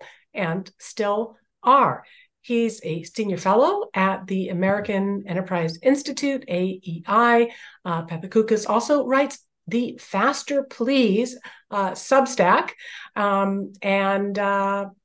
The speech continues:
y-, you can sign up for that, uh, where he explores how technological innovation, economic growth,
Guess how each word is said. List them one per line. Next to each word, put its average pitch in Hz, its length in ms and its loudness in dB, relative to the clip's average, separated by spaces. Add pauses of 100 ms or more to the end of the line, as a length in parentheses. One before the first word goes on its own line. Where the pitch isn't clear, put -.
(240)
y-, 185 220 -10
you 180 160 -10
can 180 260 0
sign 202 260 2
up 190 140 0
for 185 140 -4
that, 208 340 0 (440)
uh, 196 280 2 (200)
where 202 220 -4 (360)
he 185 180 -2
explores 208 460 -4
how 233 300 0
technological 185 880 -2
innovation, 220 500 2
economic 151 480 -8
growth, 233 420 6